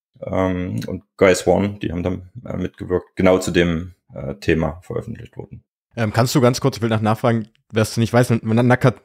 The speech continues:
Speaker 2: Naka-, Nakamoto-Konsensus, das mal ganz kurz noch, äh, ein bisschen ausführen, worum es dabei handelt, weil ich glaub, die meisten werden da jetzt sagen, "Okay, was ist das?" Nakamoto kenne ich von Satoshi Nakamoto,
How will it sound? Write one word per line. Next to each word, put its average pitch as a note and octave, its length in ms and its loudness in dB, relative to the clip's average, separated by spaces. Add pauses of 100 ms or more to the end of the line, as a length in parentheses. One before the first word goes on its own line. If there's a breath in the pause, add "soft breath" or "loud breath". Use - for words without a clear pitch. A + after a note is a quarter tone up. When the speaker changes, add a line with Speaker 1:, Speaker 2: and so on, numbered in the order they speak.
Speaker 2:
Naka-, A#2+ 360 0
Nakamoto-Konsensus, C3 1300 2
das B2 160 0
mal C#3 120 2
ganz A#2 220 0
kurz - 180 -6
noch, B2+ 300 0
äh, A2+ 180 2
ein A2 120 0
bisschen B2+ 220 -2
ausführen, A#2+ 600 0
worum A2+ 160 2
es A#2+ 80 -8
dabei G#2 220 2
handelt, A#2+ 260 0
weil G#2 80 2
ich G2+ 60 -2
glaub, G#2+ 100 -2
die A2 80 -2
meisten A2 380 2
werden A2 220 4
da G#2+ 100 4
jetzt G#2+ 120 0
sagen, G#2 200 0
"Okay, G#2+ 160 -2
was G2+ 120 -4
ist - 220 -14
das?" F2+ 80 -8
Nakamoto B2+ 400 2
kenne C#3+ 220 2
ich D3 100 0
von A#2+ 100 0
Satoshi C3+ 320 2
Nakamoto, C#3+ 500 0